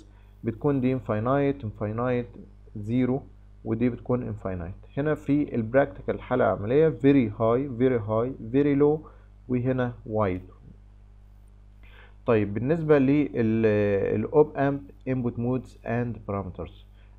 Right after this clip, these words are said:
أول حاجة نقدر إن احنا نشتغل عليها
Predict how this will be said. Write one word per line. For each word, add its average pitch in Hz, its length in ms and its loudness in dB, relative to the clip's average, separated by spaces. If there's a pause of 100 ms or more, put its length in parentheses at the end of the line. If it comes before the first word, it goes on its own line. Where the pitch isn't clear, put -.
أول 156 260 4
حاجة 147 400 0
نقدر 120 460 0
إن 110 120 -2
احنا 131 200 -6
نشتغل 120 460 0
عليها 127 460 -2